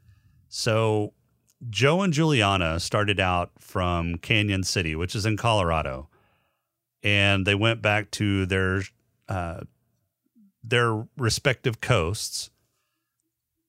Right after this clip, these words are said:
New York and San Francisco.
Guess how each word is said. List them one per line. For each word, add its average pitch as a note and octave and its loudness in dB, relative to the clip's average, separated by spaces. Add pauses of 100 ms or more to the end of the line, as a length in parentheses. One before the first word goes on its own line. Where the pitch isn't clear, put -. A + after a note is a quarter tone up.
(140)
New G2+ 0
York G#2 0
and F#2+ -2
San G2 0
Francisco. F#2 -4